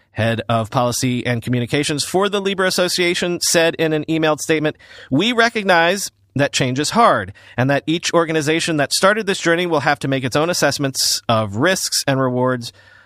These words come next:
of being committed to seeing through the change that Libra promises," end quote. If you'll recall, the Libra Association had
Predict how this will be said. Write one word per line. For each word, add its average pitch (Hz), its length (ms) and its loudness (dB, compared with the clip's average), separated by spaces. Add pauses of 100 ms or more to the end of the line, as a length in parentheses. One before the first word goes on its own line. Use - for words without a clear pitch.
of 107 180 -2
being 127 220 0
committed 170 420 0
to 180 100 -4
seeing 196 320 0
through 180 240 0
the 170 80 -4
change 151 420 0
that 143 180 0
Libra 123 260 -2
promises," 131 720 -2
end 104 160 -4
quote. - 400 -6 (960)
If - 100 -4
you'll 135 120 2
recall, 151 640 2 (480)
the 139 140 2
Libra 226 260 0
Association 165 720 0 (720)
had 160 600 0